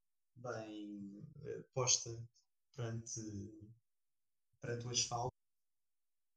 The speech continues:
agarrar bem os carros nas curvas e realmente percebo que fica difícil.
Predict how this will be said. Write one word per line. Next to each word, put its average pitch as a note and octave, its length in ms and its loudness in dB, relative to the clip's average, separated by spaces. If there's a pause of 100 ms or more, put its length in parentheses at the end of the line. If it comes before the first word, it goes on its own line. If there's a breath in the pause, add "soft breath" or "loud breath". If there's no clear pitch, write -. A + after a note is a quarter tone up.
(100)
agarrar A2+ 440 -2
bem G#2+ 300 -6
os - 120 -12
carros A2+ 320 -6
nas A#2+ 160 -6
curvas C#3+ 520 -4
e - 260 -4 (580 loud breath)
realmente G#2 400 -6
percebo A#2 300 0
que - 60 -10
fica A#2+ 180 -4
difícil. A#2+ 560 -2